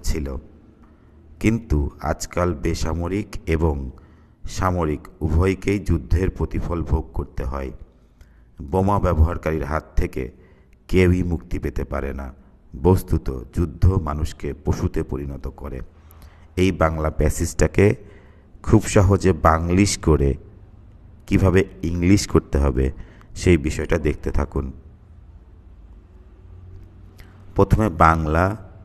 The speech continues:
তারপরে বাংলিশ, তারপরে ইংলিশ। তো প্রথম সেন্টেন্সটা হচ্ছে,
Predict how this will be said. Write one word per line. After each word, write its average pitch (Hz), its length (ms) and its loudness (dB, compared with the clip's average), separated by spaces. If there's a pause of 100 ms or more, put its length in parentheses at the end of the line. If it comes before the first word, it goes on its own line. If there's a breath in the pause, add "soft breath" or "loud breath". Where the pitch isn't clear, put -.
(300)
তারপরে 76 300 2
বাংলিশ, 80 1000 0 (400)
তারপরে 76 400 0
ইংলিশ। 67 600 -6 (920)
তো 73 180 0
প্রথম 139 380 2
সেন্টেন্সটা 143 500 0
হচ্ছে, 92 380 -2